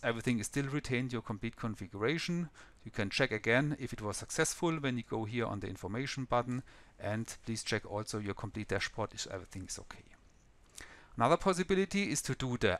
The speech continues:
automatic or to enable the automatic update. Automatic means, um, you need also here the U R L to an update server. On this update server, there,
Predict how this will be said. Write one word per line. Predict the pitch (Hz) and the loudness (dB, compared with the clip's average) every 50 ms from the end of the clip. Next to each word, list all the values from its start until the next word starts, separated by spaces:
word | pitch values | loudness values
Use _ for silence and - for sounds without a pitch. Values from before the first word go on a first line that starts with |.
| - - | 0 -2
automatic | 92 85 - - 101 95 92 98 101 - - - - - - | -4 -4 -4 -6 -6 -4 -4 -2 -4 -2 0 -2 -2 -2 -2
or | 101 98 101 | -2 -2 0
to | - - | 0 0
enable | - 110 - 120 135 147 160 175 | 0 -2 0 2 2 2 4 2
the | - - | 2 2
automatic | - 113 - 104 101 101 101 101 - 202 - - - - | 0 0 0 -2 0 0 0 0 0 -2 -6 -4 -2 -2
update. | 165 - - - 185 190 226 - - - - - - - - - - - - - | -2 -2 0 0 0 0 0 -2 -6 -12 -16 -18 -20 -20 -20 -20 -20 -20 -6 -2
Automatic | 131 131 - 127 127 131 123 117 120 - - | 0 0 2 4 4 6 6 4 4 0 0
means, | 113 127 165 214 233 247 - - - - - - - - - - - - - | 0 2 4 4 4 4 2 2 0 -2 -6 -10 -20 -20 -20 -20 -8 0 4
um, | 139 143 151 156 156 160 | 6 6 8 8 6 4
you | 156 143 147 | 2 2 4
need | 147 151 147 - | 4 4 4 4
also | - 135 131 - 147 127 | 2 2 2 2 2 0
here | 113 147 139 131 | 2 4 2 2
the | - 123 | 2 0
U | 131 131 120 120 | 0 2 4 4
R | 80 | 6
L | 95 123 160 175 | 6 4 4 2
to | - 156 131 | 2 2 2
an | 113 - | 4 6
update | 117 123 - - 113 104 - | 4 4 4 2 -2 -2 -2
server. | - - 107 104 113 147 190 220 214 185 - - | 0 0 2 2 2 4 2 2 2 0 -4 -6
On | 131 123 | -6 -4
this | 113 113 - | -4 -4 -2
update | - 135 - - 120 113 - | -2 -2 -2 -2 -2 -2 -2
server, | - 127 117 120 131 147 156 147 | 0 2 2 2 2 2 0 0
there, | - 120 110 110 117 117 117 107 | 0 0 2 4 4 2 2 0